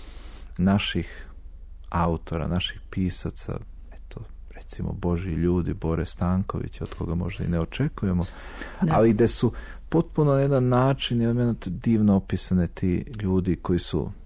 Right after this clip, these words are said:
Speaker 1: na margini društva, ali, ali u njihovim srcima, u toj niščeti, gde oni nemaju ničega, ipak je taj laho radosti i Božje ljubavi koje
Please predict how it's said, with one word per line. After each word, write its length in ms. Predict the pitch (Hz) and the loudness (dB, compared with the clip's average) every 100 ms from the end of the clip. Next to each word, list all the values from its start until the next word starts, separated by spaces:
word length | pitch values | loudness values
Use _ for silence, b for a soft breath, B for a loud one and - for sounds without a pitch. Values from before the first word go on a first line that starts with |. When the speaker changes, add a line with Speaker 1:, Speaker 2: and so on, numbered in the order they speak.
| - | 0
Speaker 1:
na 100 | 90 | 4
margini 600 | 95 95 110 127 143 113 | 6 4 2 4 4 4
društva, 600 | 101 92 90 - - 82 | 4 2 2 -2 -6 -4
ali, 220 | 90 92 - - - - - | -2 -4 -6 -14 -14 -14 -10
ali 200 | - 101 | -2 0
u 40 | 117 | 2
njihovim 380 | 147 - 143 131 | 0 0 0 0
srcima, 600 | - 139 - - 110 98 | 0 -2 0 0 4 4
u 80 | |
toj 220 | 92 110 107 | 2 2 2
niščeti, 720 | 107 - - - 107 - 82 | 2 0 -2 2 2 0 -4
gde 240 | - 92 | 0 2
oni 220 | 92 101 101 | 4 4 4
nemaju 380 | 104 107 101 | 4 4 4
ničega, 480 | 98 151 - 87 85 - B B B B B B B B - | 4 2 0 -2 -2 -4 B B B B B B B B -18
ipak 360 | - - - 92 | -6 -6 -2 -4
je 60 | |
taj 200 | - 98 | 0 2
laho 400 | 90 92 - 85 | 4 2 0 -2
radosti 680 | 87 85 82 - - - - - - - - - | 2 2 0 -4 -6 -8 -8 -8 -16 -18 -12 -4
i 80 | |
Božje 400 | 85 87 82 87 | 0 0 0 -2
ljubavi 520 | 78 80 80 82 76 73 | -2 -2 0 0 -2 -4
koje 320 | - 80 | -4 -2